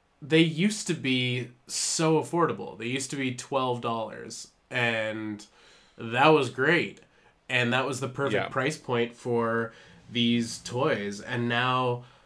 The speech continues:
Speaker 1: maybe it's 'cause of licensing, but no, 'cause they were always licensed figures, but, like,
Speaker 2: They're always
Speaker 1: they're
Speaker 2: licensed, yeah.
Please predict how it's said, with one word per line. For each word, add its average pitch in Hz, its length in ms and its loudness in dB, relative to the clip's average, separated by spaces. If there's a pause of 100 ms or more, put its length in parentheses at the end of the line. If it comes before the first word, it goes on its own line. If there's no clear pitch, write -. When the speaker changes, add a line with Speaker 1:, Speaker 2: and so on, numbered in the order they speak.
(1000)
Speaker 1:
maybe 156 460 4
it's - 420 -2
'cause 147 280 -8
of 156 140 -8
licensing, 175 720 2
but 147 180 4
no, 117 460 4
'cause 160 180 -4
they 127 80 0
were 117 160 2
always 127 440 -2
licensed 135 460 -2
figures, 165 540 -4
but, 123 240 -4
like, 120 380 -4 (100)
Speaker 2:
They're 190 160 -6
always 127 260 -2
Speaker 1:
they're 104 120 -8
Speaker 2:
licensed, 104 540 -12
yeah. 113 240 -6